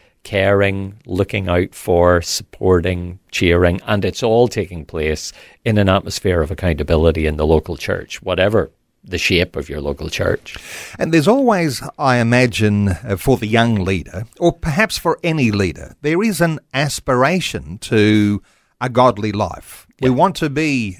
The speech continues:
Speaker 2: more like Christ. We want to believe what Jesus believed so we can behave like Jesus behaved, a godly life. But oftentimes,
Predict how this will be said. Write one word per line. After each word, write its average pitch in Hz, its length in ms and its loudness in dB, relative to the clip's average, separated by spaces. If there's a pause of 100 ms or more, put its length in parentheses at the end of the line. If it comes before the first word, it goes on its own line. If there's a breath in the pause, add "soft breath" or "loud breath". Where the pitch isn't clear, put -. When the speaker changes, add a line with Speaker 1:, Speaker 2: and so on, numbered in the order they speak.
(100)
Speaker 2:
more 120 380 4
like 101 280 4
Christ. - 440 -4
We 117 60 0
want 160 200 2
to 135 120 2
believe 120 840 2
what 110 200 -2
Jesus 113 400 2
believed 104 540 2 (280 soft breath)
so 123 160 4
we 117 160 4
can 110 320 0
behave 110 680 2
like 95 240 -2
Jesus 90 360 -2
behaved, 95 480 -6
a 98 80 -12
godly 113 680 0
life. 101 520 -2 (540 loud breath)
But 143 200 -2 (220)
oftentimes, 143 840 0